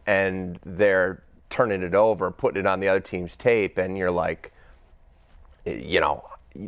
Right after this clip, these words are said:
that is not sustainable to success doing that. So, you know, that's why I'd be willing to, to part ways, even though Brandon is, you know, you'd be selling low,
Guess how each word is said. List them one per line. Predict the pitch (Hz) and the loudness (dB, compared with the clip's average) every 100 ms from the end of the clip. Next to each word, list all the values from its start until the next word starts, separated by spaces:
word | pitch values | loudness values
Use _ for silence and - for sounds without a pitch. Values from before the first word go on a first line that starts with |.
| - - - | -16 -4 4
that | 120 117 | 4 4
is | 101 117 | 0 2
not | 104 - | 0 0
sustainable | - - 113 104 80 | -4 0 0 0 -4
to | - 92 | -6 -6
success | 98 - 120 82 78 - - - _ | -4 2 4 2 -2 -14 -18 -20 _
doing | - 110 95 | 0 2 2
that. | 80 76 71 | 0 -4 0
So, | 131 110 98 - - - - _ _ | 4 4 2 -8 -20 -20 -20 _ _
you | 131 | -2
know, | 113 | 4
that's | 170 185 | 4 4
why | 175 160 | 4 4
I'd | 160 | 2
be | 135 | -2
willing | 127 147 170 175 135 127 | -2 2 2 2 0 -2
to, | - 127 120 113 113 - | 0 2 4 2 -2 -8
to | - 131 - - _ _ _ _ - | -2 -2 -2 -20 _ _ _ _ 4
part | 156 139 | 4 4
ways, | 143 143 143 113 | 4 4 2 -2
even | 151 151 | 0 4
though | 170 160 123 - - | 4 4 0 -16 -6
Brandon | - 139 139 127 127 | 2 4 4 0 2
is, | 117 117 104 107 - - | 4 4 2 -2 -10 -6
you | 117 | -4
know, | 101 | -2
you'd | 90 | 0
be | |
selling | 95 - 123 110 | 2 4 4 2
low, | 101 113 117 98 90 | 4 6 6 4 0